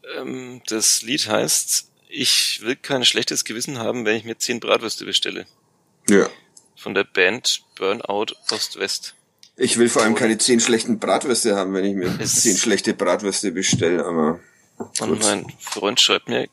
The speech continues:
Speaker 1: „Kennst du das Lied?“ Als Andreas Gabalier-Experte ist das bestimmt was für dich. Na, schau. Ähm,
Speaker 2: Ah, okay.
Speaker 1: gebe ich jetzt ungehört diesen Tipp weiter und hoffe, dass es nicht justiziabel ist, was ich da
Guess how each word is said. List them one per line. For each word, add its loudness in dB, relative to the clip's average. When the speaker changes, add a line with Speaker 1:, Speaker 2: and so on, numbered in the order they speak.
Speaker 1:
„Kennst 0
du -6
das -2
Lied?“ -4
Als -4
Andreas 0
Gabalier-Experte -2
ist -6
das -6
bestimmt -4
was -10
für -14
dich. -12
Na, 0
schau. 4
Ähm, -2
Speaker 2:
Ah, 2
okay. -6
Speaker 1:
gebe -4
ich 0
jetzt 0
ungehört -2
diesen -8
Tipp -6
weiter -4
und -8
hoffe, -8
dass 0
es 2
nicht 0
justiziabel -2
ist, -6
was -4
ich -8
da 2